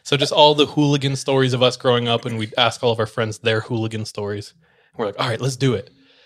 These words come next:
Uh, your boy and your other boy, we, we're kind of perfectionists. So we thought about doing it for, like, four or five years. Yeah, so we just thought about it for a really long time. Then finally we were like,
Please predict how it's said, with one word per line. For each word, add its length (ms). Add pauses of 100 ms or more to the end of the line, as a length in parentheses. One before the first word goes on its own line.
(300)
Uh, 440 (220)
your 200
boy 560 (380)
and 120
your 140
other 160
boy, 480
we, 160 (100)
we're 80
kind 240
of 60
perfectionists. 840 (960)
So 240
we 120
thought 280
about 220
doing 180
it 100
for, 100
like, 260 (480)
four 320
or 40
five 280
years. 320 (880)
Yeah, 240
so 180
we 120
just 160
thought 160
about 140
it 40
for 80
a 40
really 140
long 140
time. 180
Then 120
finally 400
we 80
were 40
like, 140